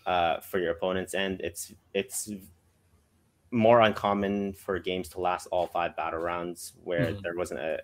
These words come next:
Speaker 1: a decided winner, like here in game five with, uh, with Bill. Um, so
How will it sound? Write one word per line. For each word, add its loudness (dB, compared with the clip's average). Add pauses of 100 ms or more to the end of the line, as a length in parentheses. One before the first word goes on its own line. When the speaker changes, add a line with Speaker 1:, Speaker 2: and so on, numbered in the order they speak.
Speaker 1:
a -4
decided -4
winner, -2
like -4 (280)
here 2
in -2
game -8
five -6 (160)
with, -6
uh, -4
with -10 (100)
Bill. -2 (600)
Um, 4 (200)
so 4